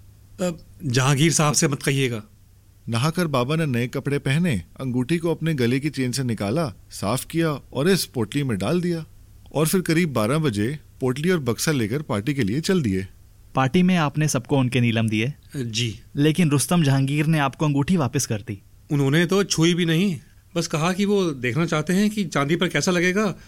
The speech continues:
Speaker 1: तो मैंने
Speaker 3: हरीलाल, तुम्हारे बाबा यहाँ वापस कितने बजे आए?
Speaker 2: जी, शाम सात आठ बजे।
Speaker 3: बारह से सात तुमने क्या किया?
Speaker 2: ज्वाला प्रसाद, हमारा रसोइया, परसों छुट्टी पे था,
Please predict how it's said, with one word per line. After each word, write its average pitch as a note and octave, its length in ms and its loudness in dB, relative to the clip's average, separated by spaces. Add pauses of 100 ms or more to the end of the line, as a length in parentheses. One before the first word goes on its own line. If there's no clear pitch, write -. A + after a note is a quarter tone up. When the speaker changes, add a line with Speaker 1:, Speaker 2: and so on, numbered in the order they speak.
(220)
Speaker 1:
तो F#3 240 2
मैंने E3+ 520 0 (280)
Speaker 3:
हरीलाल, D#3 400 4
तुम्हारे D#3 380 2
बाबा A#2+ 300 2
यहाँ D#3 260 2
वापस A#2+ 300 0
कितने B2+ 260 0
बजे G#2 220 0
आए? G2+ 200 -4 (260)
Speaker 2:
जी, C3 240 -4
शाम F3 300 -2
सात D#3 520 -2
आठ D#3+ 260 -2
बजे। C#3+ 360 -4 (480)
Speaker 3:
बारह C3+ 300 4
से F#3+ 120 2
सात F3+ 260 0
तुमने D#3+ 240 2
क्या B2+ 160 -2
किया? - 300 -8 (520)
Speaker 2:
ज्वाला C3+ 280 0
प्रसाद, D3+ 600 -2 (100)
हमारा C3+ 400 0
रसोइया, A2+ 560 -2 (380)
परसों D3+ 220 0
छुट्टी E3+ 320 -2
पे D#3+ 120 -2
था, - 400 -8